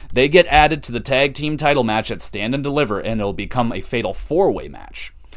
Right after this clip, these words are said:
So bada bing, bada boom, Stacks and the Don win. Bada bing, bada boom. That's the name of their, uh, finishing maneuver. So, uh,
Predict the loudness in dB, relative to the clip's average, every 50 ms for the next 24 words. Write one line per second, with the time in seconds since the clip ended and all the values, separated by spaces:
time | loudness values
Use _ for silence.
0 | -16 -16 -14 -12 -2 2 2 2 2 2 6 8 10 10 10 8 6 4 4 4
1 | 4 4 4 2 2 4 8 8 10 10 8 6 6 4 4 4 4 4 2 0
2 | -2 4 10 12 12 12 10 8 4 2 4 4 6 4 2 4 6 8 10 10
3 | 12 12 12 10 10 6 2 2 4 4 2 2 -2 -4 2 2 4 4 4 2
4 | 0 0 4 4 4 4 4 2 2 0 2 2 4 2 2 2 -2 -4 -4 -2
5 | -2 -2 -2 -4 -4 -6 -6 -6 -6 -6 -6 -6 -6 -4 -4 -2 -2 -2 -4 -6
6 | -10 -14 -16 -6 -4 0 0 0 0 0 0 -2 -2 -2 -4 -4 -4 -4 -4 -4
7 | -6 -8 -8 -8 -8 -8 -8 -8 -8 -8 -8 -8 -8 -8 -10